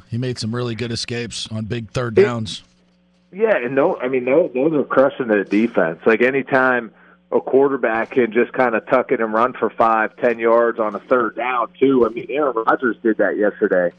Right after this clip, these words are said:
Speaker 1: Yep.
Speaker 2: Really nice.
Speaker 1: Yeah,
Speaker 2: And,
Speaker 1: scored a
Speaker 2: and that
Speaker 1: touchdown.
Speaker 2: kinda goes, yeah, that's not, like, as much on the stat chart, charts as you would,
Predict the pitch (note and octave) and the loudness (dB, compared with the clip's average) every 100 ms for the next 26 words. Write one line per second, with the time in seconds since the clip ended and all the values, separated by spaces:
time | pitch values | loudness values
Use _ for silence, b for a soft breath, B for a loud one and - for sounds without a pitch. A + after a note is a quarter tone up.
0 | _ G#2 A#2 - A#2+ C3+ A2 G2 F#2+ F2 | _ -8 -8 0 0 2 0 -2 -4 -6
1 | D#2+ - - G2 G2 D#3+ B2+ D#3+ F3 G3+ | -10 -16 -14 -10 -2 0 0 0 0 0
2 | - F#3 C3+ C#3 C3+ C3 - _ _ _ | 0 0 2 2 2 2 -6 _ _ _
3 | _ F#3+ F#3+ F3 F#3+ F#3+ F3+ - C#3 C3+ | _ -2 0 2 0 2 0 0 -2 -2
4 | - C3 A#2 C3+ C3 C#3 C3 A2+ - - | 0 0 2 2 2 2 0 -4 -8 -4
5 | A#2+ A2+ - - B2 A2+ - A2+ - - | -2 -2 0 2 4 2 -2 -8 -8 -4
6 | - B2 A#2 A#2 G2 G#2+ G#2+ A#2 | 0 2 0 -6 -8 -6 0 2